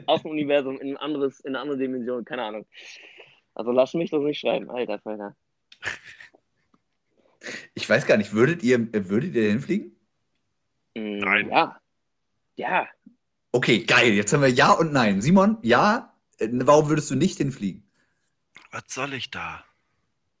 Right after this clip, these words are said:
Speaker 1: Guck mal, okay, ich hab, ich hab eine Antwort. Pass auf. Also ich fliege ja jetzt nicht morgen, hm? Sondern
Speaker 2: <laughs>
Speaker 1: der Plan ist dann, okay, irgendwann bin ich ja alt. So.
Speaker 3: I-,
Speaker 1: Und
Speaker 3: ja,
Speaker 1: zwar
Speaker 3: und
Speaker 1: so
Speaker 3: das macht's reizvoller?
Speaker 1: <laughs> Nee, pass mal, pass auf.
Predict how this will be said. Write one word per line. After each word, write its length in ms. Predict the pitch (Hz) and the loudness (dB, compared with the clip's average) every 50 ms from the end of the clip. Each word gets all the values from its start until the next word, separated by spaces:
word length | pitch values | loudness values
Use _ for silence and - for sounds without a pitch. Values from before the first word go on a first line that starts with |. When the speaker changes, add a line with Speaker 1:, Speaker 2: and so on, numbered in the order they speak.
| _ _ _ _ _ _ _ _ _ _ _ _ _ _ _ _ _ _ _ _ _ _ - - - - | _ _ _ _ _ _ _ _ _ _ _ _ _ _ _ _ _ _ _ _ _ _ -18 -16 -4 0
Speaker 1:
Guck 120 | - 131 | 2 2
mal, 140 | 117 104 101 - - - - - _ - | 2 2 -2 -6 -12 -14 -20 -10 _ -4
okay, 220 | 135 - - 143 | 0 2 4 2
ich 100 | 117 - | 4 2
hab, 80 | 147 - - | 0 -2 -2
ich 140 | - 151 - | -6 -6 -6
hab 80 | 165 - | -6 -6
eine 140 | - 139 | -6 -8
Antwort. 320 | - 139 120 - 92 - - _ | -8 -8 -8 -10 -12 -12 -14 _
Pass 120 | - 113 113 | -10 -6 -4
auf. 180 | 113 98 98 - _ _ _ _ _ _ _ _ _ _ _ _ _ _ _ _ | -4 -4 -4 -8 _ _ _ _ _ _ _ _ _ _ _ _ _ _ _ _
Also 140 | - 113 120 | -8 -6 -6
ich 100 | - - | -6 -2
fliege 200 | - 156 139 143 | -2 0 2 4
ja 80 | 123 | 2
jetzt 120 | 107 - - | 2 2 -2
nicht 160 | 120 107 - | -6 -6 -2
morgen, 400 | 127 123 113 113 110 90 76 - _ _ _ _ | 2 4 4 4 4 2 0 -8 _ _ _ _
hm? 180 | 127 160 - 285 _ _ _ _ | -8 -8 -8 -10 _ _ _ _
Sondern 280 | - - - 427 285 349 | -4 -4 -2 -2 -2 0
Speaker 2:
<laughs> 840 | - 508 523 494 453 415 - _ _ - _ _ _ _ _ _ - | 0 2 2 0 -2 -4 -10 _ _ -20 _ _ _ _ _ _ -10
Speaker 1:
der 100 | 107 - | -10 -8
Plan 340 | - - 135 135 165 196 | -2 0 2 2 2 0
ist 140 | 220 233 - | -4 -8 -10
dann, 140 | 214 208 190 | -10 -10 -10
okay, 440 | 123 117 - - - 170 202 254 - - _ | -10 -14 -4 0 2 4 4 2 0 -4 _
irgendwann 540 | - 185 202 202 202 165 139 147 156 151 123 | 0 0 2 2 0 -2 -4 -4 -4 -6 -6
bin 120 | 143 127 | -6 -6
ich 120 | 123 117 | -6 -8
ja 120 | - 110 - | -10 -12 -14
alt. 180 | - 101 87 - _ _ _ _ _ _ _ _ _ | -14 -16 -16 -18 _ _ _ _ _ _ _ _ _
So. 200 | - 95 - - - 180 - - _ _ _ _ _ | -16 -16 -16 -6 -6 -6 -6 -6 _ _ _ _ _
Speaker 3:
I-, 80 | 160 - - - - _ 139 | -2 -2 -2 -6 -10 _ -4
Speaker 1:
Und 80 | 139 | 0
Speaker 3:
ja, 120 | 135 135 131 | 4 4 6
Speaker 1:
zwar 120 | 160 180 | 6 6
Speaker 3:
und 100 | 160 120 | 4 4
Speaker 1:
so 60 | 139 160 | 2 0
Speaker 3:
das 120 | - - | -2 0
macht's 340 | - 156 - - - - - | 2 2 2 2 -2 -2 0
reizvoller? 680 | 135 160 - - - - - 349 339 370 440 440 453 | 0 0 0 0 -2 0 0 2 4 4 6 4 6
Speaker 1:
<laughs> 40 | 480 | 6
Nee, 180 | - - - - | 4 4 4 4
pass 160 | - 285 285 | 2 -2 -2
mal, 280 | 370 403 427 453 415 320 | -2 -4 -4 -4 -4 -4
pass 100 | 392 415 466 349 | -4 -2 -2 -4
auf. 80 | 262 | -4